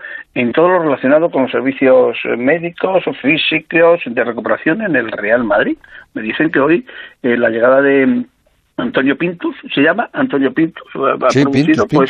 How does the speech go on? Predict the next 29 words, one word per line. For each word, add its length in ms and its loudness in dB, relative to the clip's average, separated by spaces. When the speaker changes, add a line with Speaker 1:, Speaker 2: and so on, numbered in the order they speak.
Speaker 2:
Pintus, 0 -
sí, 160 -6
sí. 260 -20
Speaker 1:
pues, 180 2
ha 60 2
producido 400 -4
una 220 2
salida 540 2
masiva 720 -2
de 240 -2
preparadores 640 -2
de 120 0
portero, 720 0
eh, 140 0
pre-, 480 0
eh, 100 -4
fisios, 560 2
recuperadores, 1000 0
de, 100 -2
una 360 2
auténtica 520 0
revolución 640 0
la 80 -2
que 80 -6
está 260 0
montando 440 2
el 120 -4
señor 240 0
Ancelotti. 400 -2